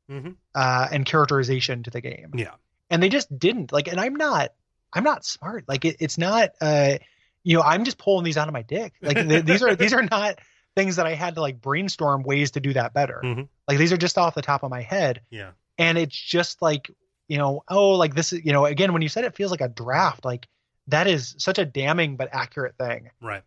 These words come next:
Speaker 2: to what the dialogue in this feels like. It feels like a first draft.
Speaker 1: It, I mean, it also reveals priority. What was important to them was the storybook quality of this. Again, fine.
Speaker 2: Yes.
Speaker 1: Um, but, like, <laughs> that, that's what they were attempting to do.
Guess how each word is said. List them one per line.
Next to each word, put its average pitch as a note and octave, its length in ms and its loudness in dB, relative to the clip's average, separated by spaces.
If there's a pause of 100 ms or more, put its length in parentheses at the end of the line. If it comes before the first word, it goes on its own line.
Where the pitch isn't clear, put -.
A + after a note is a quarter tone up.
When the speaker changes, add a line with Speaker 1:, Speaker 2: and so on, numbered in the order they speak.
(100)
Speaker 2:
to D3+ 100 -2
what C#3+ 120 2
the D3+ 80 0
dialogue C3+ 480 2
in B2+ 80 -6
this A#2 140 -10
feels A#2+ 280 -8
like. B2 140 -10
It B2+ 120 -14
feels D#3+ 200 2
like D#3 80 4
a C#3+ 60 0
first C3 260 -6
draft. - 320 -8
Speaker 1:
It, G3+ 240 -8
I F3 40 0
mean, E3+ 160 0
it E3+ 220 -4
also D#3+ 240 -2
reveals A#2 340 -4
priority. G#2+ 460 -4
What B2+ 140 -4
was B2 120 -2
important D3 280 -4
to B2+ 80 -8
them A#2+ 140 -4
was G#2+ 120 -6
the G#2 80 -12
storybook G#2+ 460 -8
quality G2+ 340 -18
of A2 140 -20
this. - 260 -10 (180)
Again, G#2+ 220 -6
fine. C3+ 160 0
Speaker 2:
Yes. - 340 -4 (240)
Speaker 1:
Um, G#2+ 560 -4
but, A#2+ 240 -8
like, G#2+ 400 -6 (200)
<laughs> - 220 -20
that, E3 540 0
that's D3 200 -2
what D3 100 -4
they C#3 140 -6
were A2+ 160 -10
attempting D3 400 -6
to F#3+ 60 -8
do. G3 260 -4